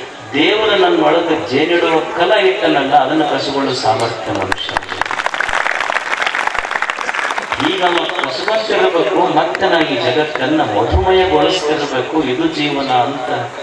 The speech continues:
ಸುಮ್ಮನೆ ನಿಸರ್ಗ ಹೇಳ್ತೀವಿ. ಅದಕ್ಕೆ ಮನುಷ್ಯ ಜೀವನವನ್ನ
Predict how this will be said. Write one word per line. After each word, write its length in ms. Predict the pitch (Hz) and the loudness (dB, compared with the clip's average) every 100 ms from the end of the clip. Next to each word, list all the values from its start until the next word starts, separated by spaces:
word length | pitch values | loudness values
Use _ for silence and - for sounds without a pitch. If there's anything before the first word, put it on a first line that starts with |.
| - - - | -12 -14 -6
ಸುಮ್ಮನೆ 480 | - 120 127 - - | -4 0 0 -2 -2
ನಿಸರ್ಗ 500 | - - 170 175 160 | -4 0 0 0 -4
ಹೇಳ್ತೀವಿ. 580 | 131 117 98 - 113 - - - - - - - - - - - - - - - | -6 -6 -8 -10 -12 -14 -16 -18 -18 -16 -14 -14 -16 -16 -16 -14 -14 -16 -14 -2
ಅದಕ್ಕೆ 540 | - - - - - | 2 2 0 -4 -2
ಮನುಷ್ಯ 500 | - 180 185 - - 120 104 101 90 - - - - - - - - - - - | 0 2 2 2 2 2 2 0 -4 -8 -12 -16 -16 -16 -16 -16 -16 -18 -12 -2
ಜೀವನವನ್ನ 640 | 143 147 127 117 - 113 | 0 0 0 -2 -2 -2